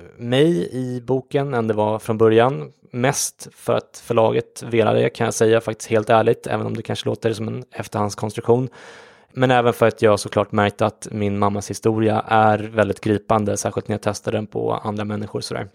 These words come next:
Jag kan, jag kan nämna ett exempel bara, på tal om det här med att ha med mig i boken. Eh, förlaget ville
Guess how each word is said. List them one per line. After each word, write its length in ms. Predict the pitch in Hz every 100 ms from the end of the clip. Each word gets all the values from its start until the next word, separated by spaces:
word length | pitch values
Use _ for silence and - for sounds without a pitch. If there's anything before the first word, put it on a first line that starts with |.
| _ 139
Jag 100 | -
kan, 120 | 139 -
jag 120 | 127 135
kan 120 | 139
nämna 160 | 123
ett 100 | 120
exempel 420 | 131 - 131 120 104
bara, 280 | 101 101 107 - _ -
på 60 |
tal 180 | 113 107
om 80 | 104
det 60 | 101
här 100 | 101
med 200 | 101 101
att 80 |
ha 80 | 101
med 240 | 101 101 104
mig 360 | 110 107 -
i 120 | 110
boken. 460 | 104 113 - 104 -
Eh, 300 | - 113 110
förlaget 640 | - 123 123 127 123 - -
ville 400 | 113 113 104 104